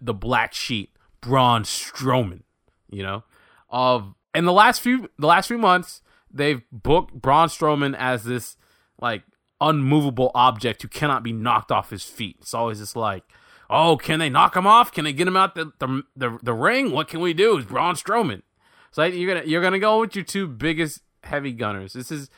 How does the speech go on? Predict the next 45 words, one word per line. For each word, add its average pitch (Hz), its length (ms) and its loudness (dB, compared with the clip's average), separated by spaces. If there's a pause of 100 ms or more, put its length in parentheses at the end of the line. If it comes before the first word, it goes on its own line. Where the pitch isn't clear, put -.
(260)
uh, 131 400 4
it 139 80 0
seems 233 300 2
to 190 60 -4
be, 190 460 0 (840)
Undertaker 208 600 4
seems 196 300 2
to 160 40 -6
be 180 120 2
on, 156 260 4
like, 139 180 2
a 120 80 -4
farewell 123 520 4
tour. - 380 -10 (160)
We've 131 320 0
been 131 100 2
seeing 175 240 2
him 160 100 2
a 151 40 4
lot 147 220 8
this 139 220 -2
year. 123 240 2
He's 123 160 -10
been 101 100 -10
popping 143 380 4
up 131 200 2
everywhere. 110 540 0 (560)
So 127 220 0
I, 113 240 2
I 123 80 -2
think 139 180 -2
this 120 100 -4
is 113 60 -6
an 110 200 -6
easy 131 320 2
win 120 200 2
for 107 180 -4
him. 127 340 2 (1600)
I 120 100 2
think 131 280 -4
Bray 143 240 6
will 135 160 4
take 135 240 0
a 113 60 0
pin. 131 480 -2